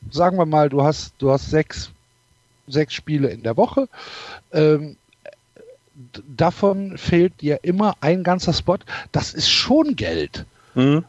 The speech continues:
Speaker 1: was da, was da hinten runterfällt, ne? Also, das ist, diese fünfundzwanzig Sekunden alleine, die machen vielleicht auf den ersten Blick keinen großen Unterschied.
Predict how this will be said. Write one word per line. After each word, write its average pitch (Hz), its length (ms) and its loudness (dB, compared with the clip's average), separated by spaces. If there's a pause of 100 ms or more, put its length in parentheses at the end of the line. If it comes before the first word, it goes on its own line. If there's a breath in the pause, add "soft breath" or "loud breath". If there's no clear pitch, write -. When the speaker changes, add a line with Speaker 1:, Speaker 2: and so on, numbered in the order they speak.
(120)
Speaker 1:
was 147 240 0
da, 120 380 -6
was 135 200 -2
da 131 100 0
hinten 120 340 -6
runterfällt, 110 720 -6 (160)
ne? 170 320 2
Also, 143 400 2 (100)
das 143 280 -2
ist, 151 160 -2 (180)
diese 143 180 0
fünfundzwanzig 156 560 0
Sekunden 180 460 -2
alleine, 156 540 4 (1400 loud breath)
die 139 120 2
machen 147 340 0
vielleicht 127 540 0
auf - 160 -8
den 123 120 -2
ersten 143 460 -2
Blick 139 260 -4
keinen 120 300 -2
großen 117 400 -12
Unterschied. 147 720 -6